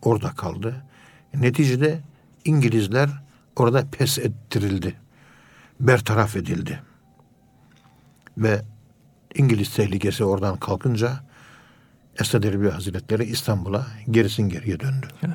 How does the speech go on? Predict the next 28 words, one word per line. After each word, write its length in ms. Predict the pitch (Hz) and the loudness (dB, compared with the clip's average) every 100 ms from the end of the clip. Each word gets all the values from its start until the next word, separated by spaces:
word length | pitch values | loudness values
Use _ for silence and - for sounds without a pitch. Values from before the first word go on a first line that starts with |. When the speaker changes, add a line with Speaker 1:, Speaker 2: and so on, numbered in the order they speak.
| - | -4
Speaker 2:
önemli 440 | 131 120 120 120 | -2 0 2 2
bir 180 | 104 104 | 0 0
görev 300 | 101 98 98 | 0 2 2
i-, 500 | - 104 107 107 123 | -2 -4 -4 -4 -2
icra 200 | 101 95 | 2 4
Speaker 1:
Tabii. 120 | 95 | 4
Speaker 2:
etmiş 220 | 107 104 | 0 -4
oldu, 260 | 107 110 107 | -2 -2 -4
değil 120 | - | -6
mi? 60 | 139 - | -6 0
Speaker 1:
Gizlilikle 560 | 123 120 139 104 - 135 | 0 4 4 4 2 0
sürgün 400 | - 165 170 175 | 4 4 6 4
adı 220 | 147 113 | 4 4
altında 400 | 92 - 101 87 | 2 -2 -4 -4
gidiyor. 340 | 85 85 87 85 - - | -6 -6 -6 -8 -10 0
Speaker 2:
Evet. 280 | 113 90 87 - - | 2 2 -4 -6 -2
Speaker 1:
Açıkça 540 | 139 196 - 107 87 - | 0 0 2 0 0 0
o 80 | 131 | 2
faaliyetlere 680 | 127 113 117 117 113 117 110 | 6 6 6 2 4 4 4
engel 540 | 92 123 120 120 135 | 2 2 2 6 4
olsun 480 | 113 113 113 - 127 | 6 4 4 2 2
diye 120 | 107 | 4
gönderilse 760 | 95 113 120 131 131 135 175 185 - _ - - - - | 4 4 6 4 2 -2 -2 -4 -10 _ -20 -20 -20 -10
suikast 600 | - 127 - 143 139 107 | 2 2 4 0 0 2
bile 100 | 123 | 4
yaparlardı. 680 | 117 123 107 95 85 - - _ _ _ _ _ _ _ _ _ _ - | 6 4 4 2 -4 -14 -20 _ _ _ _ _ _ _ _ _ _ -4
Speaker 2:
Evet. 120 | 110 | 2
Speaker 1:
Yani 260 | 110 98 | 4 2